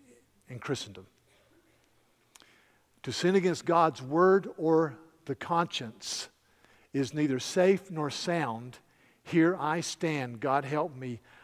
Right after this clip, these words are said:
I can do nothing else. Here I stand." Boom. And really, the Reformation started. We're children of the Reformation. We love the gospel.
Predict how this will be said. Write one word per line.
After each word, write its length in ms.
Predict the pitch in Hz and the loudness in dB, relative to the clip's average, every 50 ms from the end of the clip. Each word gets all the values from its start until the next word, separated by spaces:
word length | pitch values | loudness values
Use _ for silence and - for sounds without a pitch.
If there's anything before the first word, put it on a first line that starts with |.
| - - - - | -20 -20 -16 -8
I 160 | 123 131 139 | -4 -4 -4
can 220 | 127 - - 135 131 | -4 -4 -8 -8 -6
do 160 | 120 139 127 | -4 -4 -4
nothing 360 | 120 120 117 117 - 123 113 | -4 -6 -8 -10 -10 -14 -14
else. 360 | 101 - - - - - - _ _ _ _ _ _ _ _ _ _ _ _ _ _ _ _ _ _ | -14 -16 -16 -16 -16 -16 -18 _ _ _ _ _ _ _ _ _ _ _ _ _ _ _ _ _ _
Here 240 | - - 151 143 127 | -10 -6 -6 -4 -4
I 120 | 123 120 | -4 -6
stand." 360 | 117 - - 123 101 90 92 - _ _ _ - | -8 -10 -12 -12 -14 -14 -16 -20 _ _ _ -20
Boom. 380 | 123 113 101 147 143 127 95 95 98 _ _ _ _ _ _ _ _ _ _ _ _ _ _ _ _ _ _ - | -18 -10 -6 -6 -6 -6 -6 -12 -16 _ _ _ _ _ _ _ _ _ _ _ _ _ _ _ _ _ _ -12
And 260 | 143 131 120 120 123 | -10 -10 -8 -8 -4
really, 260 | 135 151 143 135 117 101 - _ _ _ _ _ _ _ _ _ _ _ _ _ _ _ _ _ | -2 0 0 0 -2 -4 -10 _ _ _ _ _ _ _ _ _ _ _ _ _ _ _ _ _
the 80 | - 139 | -12 -6
Reformation 580 | 120 131 123 - - 117 139 139 131 - 131 123 | -4 -4 -4 -4 -4 -4 -4 -4 -4 -4 -10 -12
started. 380 | - - 160 156 165 165 156 120 - | -6 0 2 2 2 2 0 -4 -8
We're 140 | 117 120 117 | -14 -14 -12
children 240 | - - 147 135 135 | -10 -8 -8 -6 -6
of 60 | 120 | -6
the 60 | 127 | -4
Reformation. 680 | 135 131 131 - 131 139 160 165 151 - - 160 151 - _ - - - - - - - - _ _ - - - | -4 -4 -4 -6 -6 -2 -2 -2 -2 -4 -8 -10 -12 -14 _ -20 -20 -20 -20 -20 -20 -20 -20 _ _ -20 -20 -16
We 100 | 113 110 | -12 -8
love 180 | 123 127 131 | -6 -4 -4
the 80 | 120 147 | -4 -4
gospel. 580 | 117 160 143 151 147 - - - - - 98 | 0 2 4 4 4 2 -4 -10 -12 -16 -20